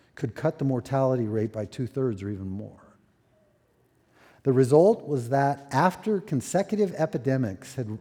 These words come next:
swept through a city, very disproportionate number of those remaining would either have been Christians or pagans who had been nursed through their sickness by Christian neighbors.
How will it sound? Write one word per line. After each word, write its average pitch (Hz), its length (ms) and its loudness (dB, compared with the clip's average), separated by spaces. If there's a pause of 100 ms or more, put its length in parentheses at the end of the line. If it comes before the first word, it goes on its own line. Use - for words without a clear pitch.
(100)
swept - 540 -2
through 127 560 0 (580)
a 120 100 -4
city, 131 380 0
very 143 320 4
disproportionate 160 840 -2
number 143 300 2
of 113 100 -2
those 131 300 2
remaining 127 440 2
would 113 140 -2
either 127 380 2 (240)
have 180 280 4
been 208 160 4
Christians 156 640 -4
or 113 120 -4
pagans 147 440 2
who 135 120 -4
had 117 120 -2
been 113 220 0
nursed 123 380 -4
through 127 280 2
their 110 360 0 (240)
sickness 135 400 -4
by 143 260 2
Christian 147 400 -8
neighbors. 143 540 -6